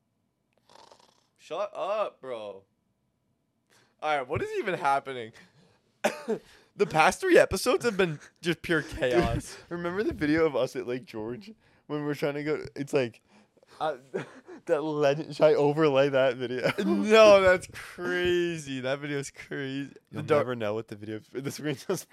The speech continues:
Speaker 2: black.
Speaker 1: <laughs> Yeah, I know exactly which one you're talking about. Um, all right, let's close out. We're tired.
Speaker 2: Peace out, y'all.
Speaker 1: We gotta go do this Grimace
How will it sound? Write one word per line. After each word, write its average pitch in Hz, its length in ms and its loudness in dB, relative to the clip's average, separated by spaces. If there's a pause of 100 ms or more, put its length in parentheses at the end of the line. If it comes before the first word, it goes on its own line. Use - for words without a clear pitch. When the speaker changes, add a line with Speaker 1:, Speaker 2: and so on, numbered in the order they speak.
(160)
Speaker 2:
black. 117 200 -4
Speaker 1:
<laughs> 262 260 -4
Yeah, 151 680 0 (100)
I 269 580 0
know 156 120 2
exactly 147 420 -4
which 392 180 -6
one 147 140 -8
you're 151 80 -12
talking 143 380 -14
about. 143 260 -10 (760)
Um, 147 360 8 (140)
all 139 140 6
right, 123 60 6
let's 156 180 2
close 131 260 -4
out. 110 260 -6 (200)
We're 147 100 -6
tired. 110 500 -2
Speaker 2:
Peace 143 240 -2
out, 110 220 2
y'all. 104 260 -2
Speaker 1:
We 143 80 -2
gotta 147 180 2
go 127 100 0
do 117 140 -4
this 107 160 -12
Grimace 104 360 -8